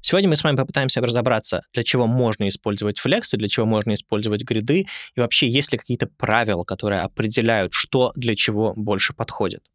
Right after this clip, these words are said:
Кто-то может удивиться, какая разница, флексы, гриды, что подходит, то подходит. И, в общем-то, вы правы.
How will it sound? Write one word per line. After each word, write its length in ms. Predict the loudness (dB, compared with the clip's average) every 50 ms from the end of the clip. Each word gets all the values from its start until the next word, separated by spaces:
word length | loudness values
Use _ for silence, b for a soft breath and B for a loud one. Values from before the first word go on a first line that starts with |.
| _ -20 -14
Кто-то 200 | -6 -2 0 2
может 240 | 4 4 4 4 2
удивиться, 600 | 2 2 4 4 4 2 2 0 -2 -4 -4 -6 -12 _ _ _ _
какая 320 | -8 -2 2 2 4 4 4
разница, 540 | 2 2 0 -2 -4 -4 -4 -6 -6 -8 -10 _ _ _
флексы, 480 | -10 -2 0 2 2 2 0 -2 -2 -2
гриды, 480 | -4 -4 -4 -2 -2 0 0 0 -2 -4
что 180 | -4 -4 -2 0
подходит, 420 | 0 0 0 2 2 2 2 2
то 100 | 0 0
подходит. 440 | 0 -2 0 0 0 0 0 -2 -8 B B B B B B 0
И, 20 |
в 40 | 2
общем-то, 280 | 2 4 2 4 4
вы 140 | 4 4 2
правы. 440 | 2 2 2 2 2 2 0 -2